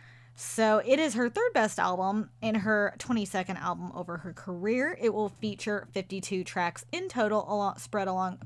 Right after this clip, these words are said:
four discs. There will be two editions of this released. And you can read a little bit more about how this track listing was chosen on our website, as along about what is included in each edition. It is four discs. The D-, there's a D V D included with the limited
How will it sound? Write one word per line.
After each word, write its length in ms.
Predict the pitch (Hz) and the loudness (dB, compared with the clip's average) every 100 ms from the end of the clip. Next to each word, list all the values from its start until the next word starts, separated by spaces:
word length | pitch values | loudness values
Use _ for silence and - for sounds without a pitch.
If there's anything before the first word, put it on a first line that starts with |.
| - | -2
four 220 | 277 302 | 0 0
discs. 680 | 208 160 185 - - - - - - - - | -2 -4 -6 -12 -16 -18 -18 -20 -20 -20 -2
There 180 | 208 | 0
will 100 | 202 | 0
be 220 | 196 214 208 | 0 -2 -4
two 240 | - 381 | -2 2
editions 460 | 453 220 - 190 185 | 2 2 0 -2 -2
of 140 | 175 | -2
this 260 | 180 - 185 | -4 -4 -6
released. 720 | 180 170 165 180 339 - - - - - - - | -6 -6 -8 -8 -8 -10 -16 -20 -20 -20 -18 0
And 100 | 247 | 0
you 60 | 320 | 0
can 140 | 403 | -4
read 180 | 359 370 | -2 0
a 60 | 285 | 0
little 340 | 202 214 208 | 0 0 0
bit 160 | 349 262 | 0 2
more 200 | 196 226 | 2 4
about 200 | 214 190 | 2 4
how 220 | 190 180 | 2 2
this 180 | 208 - | -2 -2
track 300 | 185 160 - | -4 -2 -4
listing 360 | 185 - 196 | -6 -4 -4
was 140 | 175 - | -4 -6
chosen 440 | - 170 185 202 | -6 -4 -4 -4
on 220 | - 190 | 0 0
our 120 | 196 | 0
website, 680 | 180 170 - - 247 359 415 - | 0 -2 -4 -6 -2 0 -2 0
as 200 | 233 208 | -2 0
along 340 | 214 208 214 | -2 0 0
about 360 | 190 180 185 - - - - | 2 2 0 -4 -20 -16 -6
what 340 | 214 226 302 | 0 0 2
is 220 | 226 208 | 2 0
included 500 | 202 190 - 185 185 | -2 -4 -4 -2 -2
in 140 | 180 - | -4 -8
each 220 | 185 - | -10 -8
edition. 500 | 175 165 - 190 196 - | -8 -8 -6 -4 -4 -4
It 140 | 285 | -4
is 220 | 311 330 | -4 -8
four 260 | - 208 202 | -4 -4 -2
discs. 420 | 165 165 - - - | -4 -6 -10 -12 -6
The 80 | |
D-, 280 | 240 262 254 | -6 -6 -6
there's 280 | - 208 202 | -2 -2 -2
a 40 | |
D 160 | 190 190 | -2 -2
V 80 | 180 | -2
D 220 | 190 190 | -4 -4
included 480 | 214 220 - 202 196 | -2 0 0 0 0
with 180 | 185 - | -4 -6
the 120 | 190 | -4
limited 500 | 180 175 180 - 180 | -4 -4 -6 -4 -6